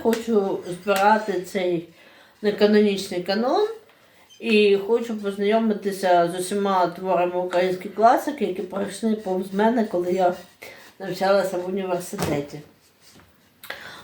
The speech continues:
Наступною книгою є, е, оповідання і роман Домонтовича, В. Домонтовича або Віктора Петрова «Без ґрунту». Е, і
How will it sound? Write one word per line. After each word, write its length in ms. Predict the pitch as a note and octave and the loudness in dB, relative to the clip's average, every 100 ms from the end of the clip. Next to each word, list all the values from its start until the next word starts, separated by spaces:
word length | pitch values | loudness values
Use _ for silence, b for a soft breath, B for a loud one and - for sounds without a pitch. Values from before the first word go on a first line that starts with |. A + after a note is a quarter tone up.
| - | -6
Наступною 500 | F#3+ A3 B3 B3+ A3+ | -4 2 6 6 6
книгою 420 | A3+ A3+ A3 G3 | 6 6 4 4
є, 180 | G3+ F#3+ - | 4 2 2
е, 440 | G3 F#3+ F#3 F#3 F#3 F#3 - | 0 2 2 2 2 0 0
оповідання 840 | F#3+ F#3+ G3+ G3+ G3 A3 G#3+ G3+ F3 E3 | -2 -2 0 2 4 4 4 2 0 -2
і 400 | - G3+ F#3+ E3 D3+ E3 | -4 -4 -2 -2 -4 -10
роман 320 | F3+ F#3+ F#3+ F#3 | -8 -2 -2 -2
Домонтовича, 1040 | F3+ F#3 F#3 F#3+ F#3+ F3 E3+ F#3 E3+ D3+ - | -2 -2 0 2 2 2 0 2 2 2 -2
В. 200 | F3 F#3 | -4 -2
Домонтовича 760 | F3+ F3 E3+ F3 E3+ E3+ D#3+ E3 | 0 0 0 0 0 0 -2 -2
або 280 | E3 F3 F3 | -4 -4 -4
Віктора 300 | E3+ E3+ D#3+ | -4 -4 -4
Петрова 500 | F3+ F3+ F3 E3+ E3 | -6 -4 0 0 0
«Без 340 | F3+ F3+ F3+ | 0 0 -2
ґрунту». 600 | F#3 G3+ C4 F4 F#4 F#4 F#4 - B B B B B B B B A3+ | -4 0 2 0 0 -2 -4 -10 B B B B B B B B 2
Е, 420 | G#3+ G#3+ G#3+ - - | 4 4 2 -2 -12
і 340 | C4 C4 C4 | -8 -2 0